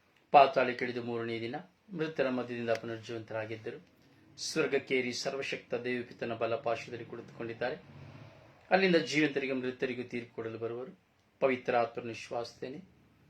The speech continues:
ಪವಿತ್ರ ಕತ್ತಲಿಕ ಧರ್ಮಸಭೆಯನ್ನು, ಸಂತರ ಅನ್ಯೋನ್ಯತೆಯನ್ನು ವಿಶ್ವಾಸಿಸ್ತೇನೆ. ಪಾಪ ಪರಿಹಾರವನ್ನು ವಿಶ್ವಾಸಿಸ್ತೇನೆ. ಶರೀರ ಪುನರುತ್ಥಾನವನ್ನು ವಿಶ್ವಾಸಿಸ್ತೇನೆ. ನಿತ್ಯ ಜೀವವನ್ನು ವಿಶ್ವಾಸಿಸ್ತೇನೆ.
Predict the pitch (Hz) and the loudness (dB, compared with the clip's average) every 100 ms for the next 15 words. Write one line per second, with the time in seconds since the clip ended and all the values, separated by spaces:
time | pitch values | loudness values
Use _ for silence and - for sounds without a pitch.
0 | _ - 160 - 131 127 123 123 117 120 | _ 2 4 4 0 0 -2 -2 -2 -2
1 | 120 - 123 127 131 160 _ _ _ _ | -4 -8 -6 -6 -6 -12 _ _ _ _
2 | - - 151 143 139 131 151 160 123 117 | -6 0 2 4 2 2 0 -4 -6 -8
3 | 107 - 120 113 - 127 139 _ _ _ | -8 -6 -4 -4 -6 -8 -10 _ _ _
4 | _ _ _ - - 170 165 160 147 139 | _ _ _ -20 6 8 8 4 6 6
5 | 139 131 113 - 120 113 - 123 127 - | 6 2 -6 -2 -2 -2 -6 -8 -10 -16
6 | _ _ _ _ - - - - 156 156 | _ _ _ _ -16 -10 -2 4 4 4
7 | 156 160 156 160 160 160 156 117 - 123 | 0 0 -4 -4 -6 -4 -8 -8 -4 -2
8 | 120 - 123 123 - _ _ _ _ _ | -2 -2 -6 -6 -10 _ _ _ _ _
9 | - 165 175 135 123 - 151 147 113 104 | -6 -2 0 0 -2 -4 -6 -6 -6 -8
10 | - 113 110 - 110 110 110 | -6 -6 -6 -8 -10 -10 -14